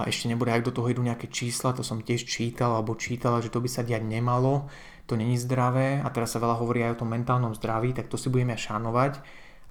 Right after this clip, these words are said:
a, a, a stane sa z toho taká tá bublina, v ktorej človek žije a stojí na mieste,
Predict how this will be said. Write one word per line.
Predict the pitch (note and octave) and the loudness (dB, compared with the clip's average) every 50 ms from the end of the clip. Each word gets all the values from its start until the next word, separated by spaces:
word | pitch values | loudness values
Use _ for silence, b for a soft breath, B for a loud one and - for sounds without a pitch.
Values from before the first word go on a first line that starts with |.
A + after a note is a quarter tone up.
| - | 6
a, | A2+ A2+ | 8 8
a, | A2+ - - B2 A#2 - | 8 6 4 0 0 0
a | - - | 0 -2
stane | - - B2+ C#3+ D3+ | 0 2 2 2 2
sa | - D3+ C3+ | 0 -2 0
z | - | 0
toho | C3+ C#3 | 0 0
taká | C3+ C3+ B2+ C3 - | 2 0 0 0 0
tá | - E3+ C#3+ | 0 0 2
bublina, | B2 A2 A#2 A#2 A#2 A#2+ A#2 A#2 A2+ A2+ A#2 C3 E3 F3+ - - | 2 2 2 2 4 4 4 4 4 2 2 2 0 -2 -4 -4
v | - - | 0 2
ktorej | C3+ C3+ C3+ | 2 2 2
človek | C3+ - F#3+ E3 C3 | 0 0 0 0 0
žije | - - A#2+ A2+ A2 A#2 C3 D3+ D#3 B B B B B B | 0 0 0 0 0 0 0 -2 -4 B B B B B B
a | B - | B -8
stojí | - - - - C3 D#3+ F3+ F3+ | -6 -4 0 2 4 6 6 6
na | D#3+ C3+ C3 | 6 4 4
mieste, | C3+ C3+ C#3 C3+ C3+ - - C3+ C3 B2+ B2+ | 2 2 0 0 -2 -2 0 2 2 2 0